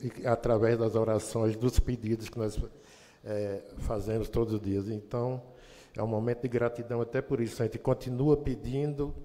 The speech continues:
continue orando para que a gente possa desenvolver mais, continue fazendo mais para o nosso povo. E aqui, cada pessoa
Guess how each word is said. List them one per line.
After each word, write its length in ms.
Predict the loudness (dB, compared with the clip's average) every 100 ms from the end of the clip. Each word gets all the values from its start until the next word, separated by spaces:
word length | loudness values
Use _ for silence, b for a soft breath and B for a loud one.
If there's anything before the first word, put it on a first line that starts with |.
| -14 -8
continue 420 | -4 0 6 10
orando 520 | 10 10 6 4 2 2
para 180 | 0
que 140 | 0 -2
a 20 |
gente 180 | -2 -2
possa 640 | 2 2 2 0 2 0 -2 B B B B
desenvolver 680 | -12 -6 -2 2 2 4 4
mais, 500 | 4 4 4 4 -2
continue 1000 | -10 -6 -4 -2 0 8 10 10 8 0 B B B
fazendo 580 | 4 6 6 4 6 4
mais 280 | 6 6 6
para 120 | 6
o 40 |
nosso 280 | 6 4 6
povo. 480 | 6 6 6 2 -2 B B B
E 120 | -2
aqui, 240 | 0 0 -4
cada 420 | 0 2 6 6
pessoa 720 | 6 2 2 0 2 4